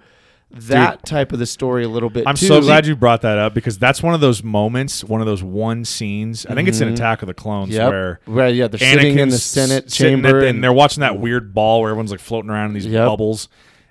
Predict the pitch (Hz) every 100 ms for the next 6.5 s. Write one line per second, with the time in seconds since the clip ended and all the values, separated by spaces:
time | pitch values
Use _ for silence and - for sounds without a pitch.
0 | - 120 107 101 - 113 110 101 101 _
1 | - 131 131 127 131 113 - - 117 120
2 | 113 110 98 95 90 92 92 170 214 165
3 | 151 117 - 107 101 95 80 95 - -
4 | 98 92 92 92 85 87 90 87 - -
5 | 110 104 98 190 196 185 226 262 - -
6 | 143 151 95 76 82